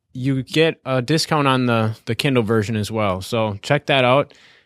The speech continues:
And, um, it's just, uh, it's just one guy's story, how it worked. And,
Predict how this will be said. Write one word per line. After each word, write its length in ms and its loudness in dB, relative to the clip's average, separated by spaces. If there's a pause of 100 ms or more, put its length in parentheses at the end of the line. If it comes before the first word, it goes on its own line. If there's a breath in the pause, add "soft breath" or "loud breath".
(180 soft breath)
And, 360 0
um, 420 -2
it's 240 -2
just, 360 -2
uh, 220 2
it's 140 -2
just 240 -2
one 200 0
guy's 220 2
story, 380 0
how 240 2
it 20 -2
worked. 320 0
And, 300 -4